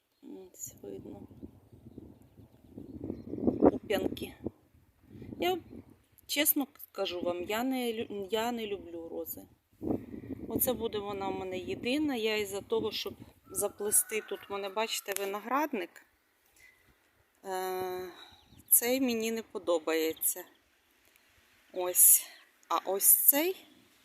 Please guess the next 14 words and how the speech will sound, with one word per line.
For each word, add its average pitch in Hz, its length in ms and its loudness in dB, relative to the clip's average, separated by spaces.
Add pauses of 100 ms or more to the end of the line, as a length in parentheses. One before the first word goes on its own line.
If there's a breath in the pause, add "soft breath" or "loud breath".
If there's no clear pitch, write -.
(600)
дуже 240 300 2
смачний, 190 720 4 (260)
білий. 175 460 -2 (1120)
Я 262 160 8
хочу 277 320 0
лишити 247 500 2
один 214 360 0
цей, 339 320 6 (240)
тому 214 220 -2
я 214 200 4 (200)
пр-, 208 160 -4 (100)
практично - 540 -4
не 185 180 2
обрізала. 165 680 0